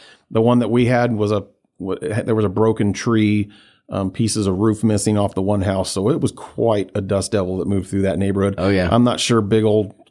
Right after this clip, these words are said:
Speaker 1: concrete stakes on the feet of the trampoline would have done much with that kind of wind, but you can still make every effort to try to,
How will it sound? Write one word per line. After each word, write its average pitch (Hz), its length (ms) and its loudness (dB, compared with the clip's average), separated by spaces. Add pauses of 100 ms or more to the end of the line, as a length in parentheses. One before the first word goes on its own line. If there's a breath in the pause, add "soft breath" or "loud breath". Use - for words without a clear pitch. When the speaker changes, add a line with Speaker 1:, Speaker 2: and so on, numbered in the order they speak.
(120)
Speaker 1:
concrete 110 580 0
stakes - 640 -2
on 104 140 -2
the 104 100 -2
feet 110 200 -2
of 110 80 2
the 107 60 4
trampoline 107 640 0 (220 loud breath)
would 107 120 2
have 98 140 -2
done 107 200 2
much 107 260 0
with 101 100 -10
that 104 220 -4
kind 107 200 0
of 98 120 -6
wind, 104 280 -2
but 104 140 -4
you 104 100 -4
can 101 120 -4
still 104 320 0
make 98 300 -4
every 98 300 0
effort 95 260 -4
to 98 100 -4
try 101 200 0
to, 92 160 0